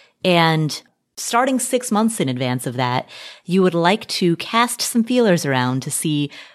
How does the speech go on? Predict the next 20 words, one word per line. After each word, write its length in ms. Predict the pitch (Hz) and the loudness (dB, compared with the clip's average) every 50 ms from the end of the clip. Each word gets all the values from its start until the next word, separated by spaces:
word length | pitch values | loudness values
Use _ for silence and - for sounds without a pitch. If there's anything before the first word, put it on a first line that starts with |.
| _ _ | _ _
what 220 | - 151 165 185 190 | -4 0 2 2 2
other 200 | 190 165 185 170 | 2 2 2 2
options 380 | 165 165 165 - - 170 147 | 2 2 0 -2 -4 -4 -2
are 80 | 151 151 | 0 0
out 160 | 147 147 - | 0 0 0
there 140 | - 131 123 | -4 -6 -6
for 240 | - - 135 127 123 | -4 -4 -2 0 0
you 280 | 123 120 120 120 131 147 | 0 -2 -2 -4 -4 -6
so 240 | - - - 165 160 | -4 -2 0 2 2
that 120 | 156 - | 2 0
you 120 | 180 156 139 | -2 -4 -2
can 180 | - 175 165 | 0 0 0
be 220 | 147 185 185 180 165 | 2 2 2 2 2
in 260 | - - 160 156 160 | 2 0 0 2 2
that 220 | 143 139 131 - | 2 2 0 0
stronger 400 | - - - 151 143 143 135 143 | -4 -6 -2 -2 -2 -2 -2 -4
position 480 | - - 135 135 143 143 - 147 135 127 | -6 -6 -6 -4 -4 -4 -4 -4 -4 -4
when 120 | 131 135 | -4 -4
you 100 | 143 139 | -6 -6
go 200 | 120 147 143 - | -6 -6 -6 -8